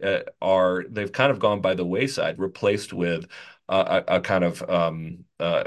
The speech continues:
a, a very invasive kind of notion that we have to root out and destroy hate speech and misinformation and disinformation, which are, of course, all excuses for massive government power over freedom of speech.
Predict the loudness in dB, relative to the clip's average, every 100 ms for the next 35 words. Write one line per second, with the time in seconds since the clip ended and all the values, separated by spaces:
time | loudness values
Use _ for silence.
0 | -2 -2 -2 -4 -2 0 2 0 -2 -4
1 | -2 0 0 0 -2 -4 -2 -2 -2 -2
2 | -2 -2 -6 -6 -4 -2 -2 -2 -2 -6
3 | -6 -4 -2 2 2 0 -4 -4 -4 -4
4 | -2 0 -2 -2 -4 -4 -4 -2 -2 -2
5 | -4 -2 -2 -4 -2 -2 0 -2 -4 -4
6 | -4 -6 -10 -8 -8 -8 -12 -14 -16 -8
7 | 0 4 6 6 6 6 4 6 8 8
8 | 6 -2 -8 -2 -2 -2 -2 0 0 2
9 | 0 0 0 2 4 6 6 2 2 2
10 | 4 2 0 -4 _ _ _ _ _ 0
11 | 2 4 2 0 0 0 0 -4 -2 -2
12 | -2 -2 -10